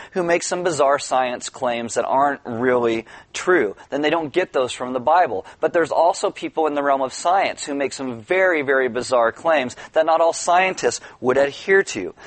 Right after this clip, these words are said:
And so we can't really judge either side by the extremes that are in it. So think about it this way. Uh, science is man's interpretation of nature. And theology is man's interpretation of the Bible.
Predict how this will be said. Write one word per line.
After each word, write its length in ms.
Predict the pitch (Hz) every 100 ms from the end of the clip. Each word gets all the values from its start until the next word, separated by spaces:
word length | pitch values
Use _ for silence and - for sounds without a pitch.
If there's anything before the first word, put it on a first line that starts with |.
| -
And 100 | 139
so 140 | 180
we 100 | 165
can't 340 | 156 - 202 165
really 280 | 170 165 151
judge 340 | 147 139 127
either 300 | 147 160 143
side 480 | - - 151 135 113
by 200 | 127 131
the 160 | 123 117
extremes 840 | - - - 143 147 139 127 107 - -
that 240 | - 123 120
are 80 | 120
in 240 | 160 165
it. 140 | 92 - -
So 160 | - 175
think 240 | 226 247
about 260 | 208 196 147
it 160 | 104
this 240 | 104 95 92
way. 180 | 73 - _ - -
Uh, 120 | -
science 680 | - - 185 208 240 240 - - -
is 180 | 135 131
man's 600 | 139 147 175 202 208 190
interpretation 1080 | 185 - 180 165 170 - 131 127 139 123 123 - -
of 160 | 120
nature. 720 | 113 117 123 120 - 87 - _ - -
And 240 | 135 135
theology 840 | 160 156 165 254 208 120 98 85 87 - -
is 180 | 143
man's 440 | 135 151 165 196 196
interpretation 840 | 202 185 180 185 160 139 - 143
of 260 | - 120 117
the 80 |
Bible. 560 | 117 147 180 131 85 82